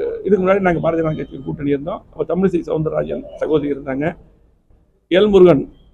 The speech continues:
மத்திய அமைச்சர் அவங்க இருந்தாங்க. இவங்கெல்லாம் இருக்கும்போது கூட்டணி உடைய தலைவர்கள்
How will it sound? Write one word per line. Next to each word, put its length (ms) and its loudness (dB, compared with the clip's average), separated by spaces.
மத்திய 380 2
அமைச்சர் 280 -2
அவங்க 160 -4
இருந்தாங்க. 300 -6
இவங்கெல்லாம் 340 4
இருக்கும்போது 440 4
கூட்டணி 400 -2
உடைய 160 2
தலைவர்கள் 480 2